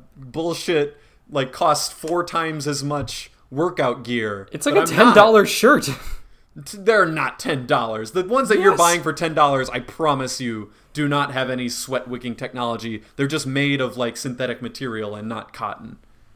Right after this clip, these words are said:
Speaker 1: I promise you, if you're buying a shirt for that cheap, it is not actually, like, engineered material that wicks away moisture. It's just, this is a synthetic clothing material versus cotton,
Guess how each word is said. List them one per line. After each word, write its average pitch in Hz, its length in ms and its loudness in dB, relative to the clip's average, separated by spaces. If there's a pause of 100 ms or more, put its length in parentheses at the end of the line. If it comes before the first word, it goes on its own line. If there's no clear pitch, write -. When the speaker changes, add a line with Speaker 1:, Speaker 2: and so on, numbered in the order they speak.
(200)
Speaker 1:
I 120 100 -6
promise 151 480 -2
you, 131 80 -2
if 120 60 -6
you're 165 100 0
buying 180 300 0
a 156 60 -2
shirt 151 240 -4
for 139 100 -6
that 131 220 -2
cheap, 120 400 -6 (260)
it 143 120 -4
is 135 120 -2
not 143 240 0
actually, 127 520 -2
like, 107 340 -6 (160)
engineered 120 720 -4
material 104 760 -8 (280)
that 113 220 -6
wicks 120 340 -4
away 110 280 -4
moisture. 104 520 -12
It's 120 240 -12
just, 120 540 -4 (400)
this 131 220 -4
is 120 100 -6
a 110 60 -8
synthetic 110 580 -6
clothing 110 400 -8
material 107 640 -16 (480)
versus 110 340 -6
cotton, - 500 -14